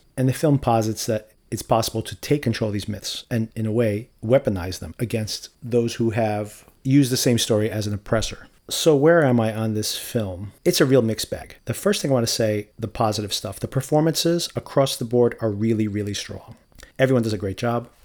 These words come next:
And the second thing that I can praise without any caveat is the direction by Nia DaCosta. The film looks great.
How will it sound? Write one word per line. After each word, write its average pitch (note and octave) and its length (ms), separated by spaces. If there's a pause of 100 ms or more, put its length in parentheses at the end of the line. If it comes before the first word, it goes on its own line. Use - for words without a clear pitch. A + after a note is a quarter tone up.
(240)
And C3 120
the C3 60
second G3+ 320
thing B2 140
that A2+ 100
I G#2+ 80
can G#2 320 (260)
praise A2+ 560
without A2+ 560 (160)
any A2+ 160
caveat G2+ 680 (160)
is C#3+ 160
the C3 60
direction A#2 460
by G#2+ 160
Nia G#2+ 220
DaCosta. G#2 640 (160)
The A2 400
film C#3 240
looks A2+ 300
great. A#2+ 440